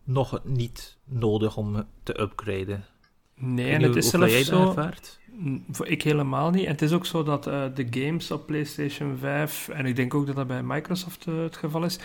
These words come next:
Speaker 2: eh, dat die door het feit dat die niet meer moeten, eh, continu gaan seeken op de disk, omdat dat veel sneller gaat, dat zij ook, eh, geen duplicate content moeten maken en dat daar dus, ehm,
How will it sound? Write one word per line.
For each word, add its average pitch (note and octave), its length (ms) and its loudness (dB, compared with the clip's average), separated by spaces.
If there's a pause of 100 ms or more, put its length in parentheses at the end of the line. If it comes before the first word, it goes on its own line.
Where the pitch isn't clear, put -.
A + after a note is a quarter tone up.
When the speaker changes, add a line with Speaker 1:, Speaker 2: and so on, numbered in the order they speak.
(480)
Speaker 2:
eh, C#3+ 440 2 (300)
dat A#2+ 180 -2
die C3+ 240 2
door C#3 140 0
het - 100 -8
feit D3 420 0
dat A#2 180 -4
die C#3 100 2
niet C3+ 120 2
meer C3 260 -2
moeten, B2+ 480 -2
eh, B2 140 0 (140)
continu C#3 420 2
gaan C3+ 200 0
seeken D#3 540 2
op C3+ 160 -2
de B2 160 2
disk, D#3 440 0
omdat C3+ 140 -6
dat B2+ 100 -4
veel C3+ 180 -4
sneller C#3+ 400 -2
gaat, D#3 320 -2 (380)
dat C3+ 180 2
zij B2+ 180 4
ook, C#3 440 0
eh, C3 220 0
geen B2+ 240 2
duplicate C3+ 520 0
content D#3 480 -2
moeten F3 240 0
maken D#3 420 -2 (340)
en C3 160 0
dat B2 120 -4
daar B2 220 0
dus, B2 220 2
ehm, B2 400 2